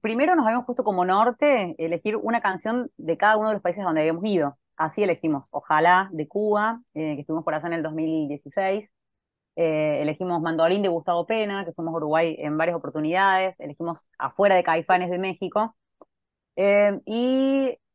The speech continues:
eh, Bolero Falaz, de Aterciopelados, de Colombia. Y cuando empezamos a buscar canciones de los otros países, mm, no encontramos temas que fueran como muy de, de, que tuvieran que ver con nuestra, con nuestras historias, con nues-,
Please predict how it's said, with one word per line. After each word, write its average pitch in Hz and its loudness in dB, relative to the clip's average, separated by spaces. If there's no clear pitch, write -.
eh, 175 0
Bolero 196 2
Falaz, 202 4
de 220 0
Aterciopelados, 165 0
de 143 -10
Colombia. 147 0
Y 175 -2
cuando 175 0
empezamos 220 0
a - 0
buscar 240 2
canciones 202 -2
de 208 -4
los 190 0
otros 220 -6
países, 214 0
mm, 160 -4
no 226 2
encontramos 247 2
temas 220 0
que 196 -10
fueran 196 0
como 170 -4
muy 196 0
de, 165 -2
de, 139 -10
que - -8
tuvieran 196 0
que 208 0
ver 214 0
con 208 0
nuestra, 151 0
con 151 -4
nuestras 175 0
historias, 202 2
con 160 -4
nues-, 156 -4